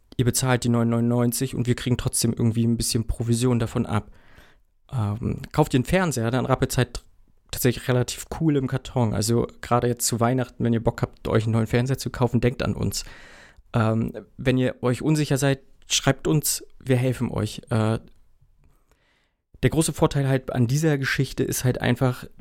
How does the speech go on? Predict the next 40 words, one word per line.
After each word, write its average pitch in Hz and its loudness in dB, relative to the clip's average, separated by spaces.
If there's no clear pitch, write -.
äh, 107 2
es - 0
kostet - 0
halt - -4
nichts. 123 0
Ihr 127 0
habt - -6
halt 135 0
rein 139 2
theoretisch 143 0
nur 147 4
diesen 135 0
kleinen, 151 2
geringen 139 0
Aufwand, 131 0
euch 120 2
diesen 123 2
Partnerlink 123 2
irgendwie, 123 0
äh, 117 0
im 143 -4
Zweifel 123 2
auch - -4
abzuspeichern. - -2
Also 113 0
ihr 120 2
könnt 151 0
ihn 139 2
euch 127 -2
den 127 0
ja 120 0
auch 131 -2
direkt - -2
irgendwo 127 0
abspeichern, 131 0
ähm, 113 0
und 113 2
helft 127 2
uns 117 0
so 127 0